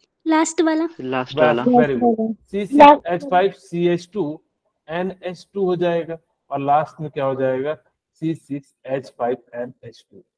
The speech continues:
Speaker 3: इसको घर पे जाके ना logic के साथ बनाना, कि जैसे, जैसे मैंने बताया, तो आपको जो है ना, मैं बता रहा हूँ, बेसिसिटी में इसी table से आपको मिलेगा क्वेश्चन।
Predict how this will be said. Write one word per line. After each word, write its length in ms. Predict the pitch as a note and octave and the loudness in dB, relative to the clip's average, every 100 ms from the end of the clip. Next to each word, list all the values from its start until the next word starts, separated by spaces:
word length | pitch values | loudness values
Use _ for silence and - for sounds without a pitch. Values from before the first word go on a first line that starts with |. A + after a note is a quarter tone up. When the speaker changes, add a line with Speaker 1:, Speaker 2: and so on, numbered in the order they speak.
| _ _ - | _ _ -6
Speaker 3:
इसको 300 | G3+ - A#3+ | -6 0 0
घर 340 | C#3+ E3 F#3+ | 4 4 4
पे 180 | G3 B3 | 2 2
जाके 340 | G3 F#3+ F3+ | 4 4 2
ना 120 | A3 A3 | -2 4
logic 440 | E3+ E3+ F3 G3+ | 6 6 2 -2
के 100 | A3 | -4
साथ 220 | - F#3 | 2 2
बनाना, 360 | E3 E3+ E3 G3 | 2 0 0 -4
कि 120 | G3+ | -2
जैसे, 340 | F3+ F3+ F#3 | 0 0 -2
जैसे 260 | F3 F3+ F#3+ | -4 -2 -2
मैंने 200 | F#3 F3+ | -2 0
बताया, 540 | D3+ D3 E3 D#3 C3+ E3+ _ _ _ _ _ - | 0 0 2 2 2 -6 _ _ _ _ _ -2
तो 80 | A#3 | -2
आपको 460 | F3+ F3+ F3+ G#3+ | 2 0 0 -2
जो 100 | F3+ | 0
है 60 | F#3 | -2
ना, 220 | G#3+ - _ _ _ _ | -4 -8 _ _ _ _
मैं 100 | F3 | -4
बता 260 | F3 F3 F3 | -2 0 0
रहा 100 | F#3+ | 0
हूँ, 100 | D#3 | -4
बेसिसिटी 640 | D#3 E3 F3 E3+ - F3 | -8 -8 -10 -10 -6 -4
में 280 | E3+ F#3+ F#3 E3 | -4 -6 -10 -18
इसी 280 | - F#3 | -10 -10
table 380 | F#3 E3 D#3 D#3+ | -6 -2 0 0
से 120 | D#3 | 2
आपको 260 | D3+ C3 C#3+ | 0 0 -6
मिलेगा 320 | C3+ A#2+ A#2 | -6 -6 -6
क्वेश्चन। 360 | A#2+ A#2 - | -12 -16 -20